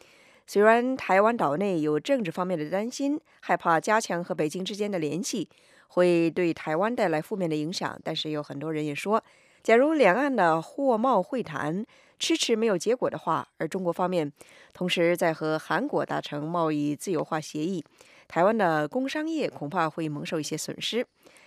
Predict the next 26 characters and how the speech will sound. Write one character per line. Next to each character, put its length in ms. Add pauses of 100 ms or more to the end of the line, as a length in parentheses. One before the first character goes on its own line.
(220)
有 120
关 140
这 120
方 140
面 160
的 60
情 180
况， 160
我 40
们 100
来 100
听 180
一 40
下 180
美 100
国 100
之 100
音 160
记 200
者 180
詹 220
宁 140
斯 360
从 220
台 300
北 240